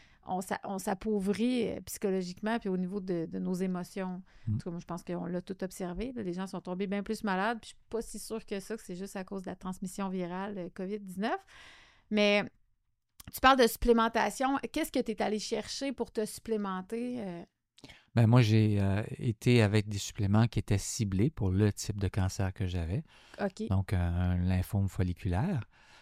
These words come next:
Speaker 2: Et puis, c'était pour moi, donc, des, euh, des suppléments même que j'ai fait venir à grands frais d'Europe, que, qu'on trouvait
Speaker 1: Wow.
Speaker 2: pas ici. Puis,
Speaker 1: OK.
Speaker 2: euh, des in-, des injections de vitamine C aussi,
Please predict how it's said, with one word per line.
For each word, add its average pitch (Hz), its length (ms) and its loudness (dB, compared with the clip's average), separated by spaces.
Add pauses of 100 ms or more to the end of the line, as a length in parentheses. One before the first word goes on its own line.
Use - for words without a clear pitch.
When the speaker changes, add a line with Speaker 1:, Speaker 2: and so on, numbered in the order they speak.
(180)
Speaker 2:
Et 92 120 2
puis, 95 400 0 (100)
c'était 101 580 2 (380)
pour 101 160 2
moi, 104 300 6
donc, 98 260 2
des, 95 300 2
euh, 92 80 2
des 92 120 0
suppléments 95 420 0
même 98 180 2
que - 100 -8
j'ai 92 140 -2
fait 95 180 0
venir 95 300 2
à 87 80 0
grands 90 180 0
frais 98 240 0
d'Europe, 95 500 0
que, - 160 -4
qu'on - 200 -6
trouvait 196 260 -4
Speaker 1:
Wow. 98 60 -2
Speaker 2:
pas 95 160 -4
ici. 160 440 -2
Puis, 92 160 0
Speaker 1:
OK. 233 240 -8 (380)
Speaker 2:
euh, 87 460 2
des 104 260 0
in-, 98 180 4 (100)
des 104 260 4
injections 113 600 6
de 98 120 6
vitamine 92 480 0
C 101 260 0
aussi, 175 260 -4